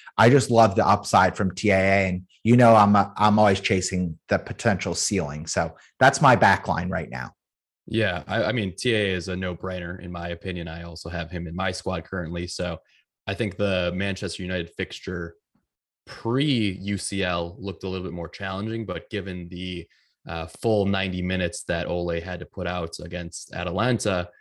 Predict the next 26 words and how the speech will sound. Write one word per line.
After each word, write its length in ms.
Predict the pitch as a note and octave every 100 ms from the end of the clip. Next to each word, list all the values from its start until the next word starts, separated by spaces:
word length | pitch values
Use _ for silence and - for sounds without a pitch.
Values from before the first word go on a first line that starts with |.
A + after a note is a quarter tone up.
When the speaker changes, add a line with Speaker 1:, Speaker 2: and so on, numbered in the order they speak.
| _ _
Speaker 2:
um, 320 | F2 E2+ D#2+
you 60 | F2
know, 100 | E2+
the 120 | E2+
likes 280 | E2+ F2+ -
Speaker 1:
Yeah, 180 | G#2+ F2
Speaker 2:
of 120 | E2+
Speaker 1:
good 180 | A#2 G2
shout. 340 | A2 F2+ F2+
Speaker 2:
Ronaldo, 960 | F#2+ G2 G#2+ A2+ A#2+ A#2 A2 G#2+ G#2+ G#2 - -
um, 400 | D#2+ F2 E2+ F2
you 120 | F2
know, 160 | E2+ F2 _
Bruno, 880 | G#2 A2+ A#2 A2 A2 G#2+ G2+ G2+ F#2 _ _ _
Rashford, 800 | F2+ F#2 F#2+ - - F#2+ F2+ E2+ F2+ _
you 100 | -
know, 120 | F2
these 240 | E2 G#2 A2
guys 240 | A#2+ A2
are 40 | G2
gonna 120 | F#2+
be 60 |
a 60 | F2
little 220 | E2+ E2+
bit 120 | E2
tired, 420 | - G2 G#2 A#2